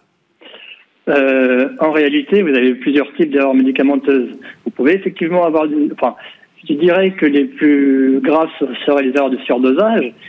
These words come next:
mais les erreurs de sous-dosage existent également, ce qui entraîne une perte de chance pour les patients. Euh, vous avez également parfois aussi des erreurs tout simplement d'étiquetage.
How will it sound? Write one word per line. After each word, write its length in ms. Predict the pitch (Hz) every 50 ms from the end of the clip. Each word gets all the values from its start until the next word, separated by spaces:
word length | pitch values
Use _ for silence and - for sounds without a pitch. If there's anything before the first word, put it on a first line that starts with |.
| - _
mais 100 | 127 127
les 140 | 127 135 127 -
erreurs 240 | 156 143 143 151 151
de 80 | 139 127
sous-dosage 480 | - - 147 143 135 160 160 156 175 - -
existent 400 | 143 135 135 170 180 - - -
également, 420 | 143 123 127 127 143 165 202 214 190
ce 40 | -
qui 100 | - 147
entraîne 300 | 131 131 - 156 156 139
une 140 | 131 131 -
perte 240 | - 156 135 127
de 100 | 123 139
chance 280 | 135 - - 151 147 139 - -
pour 100 | 135 120
les 80 | 107
patients. 380 | 104 117 107 - - 160 208 240 - _ _ _ _ - - - - - - - - - - -
Euh, 680 | 135 139 143 143 147 143 143 143 143 143 147 147 139
vous 80 | 135 156
avez 200 | 147 151 160 170
également 580 | 160 143 175 170 175 180 196 220 233 233 208 190
parfois 460 | - 165 151 - - - 208 233 233
aussi 240 | 196 - - 233 202
des 200 | 170 151 143 156
erreurs 220 | 160 151 180 208
tout 100 | - 185
simplement 340 | - 165 143 - 165 190 196
d'étiquetage. 680 | 156 170 185 - 202 185 - 175 156 139 127 117 -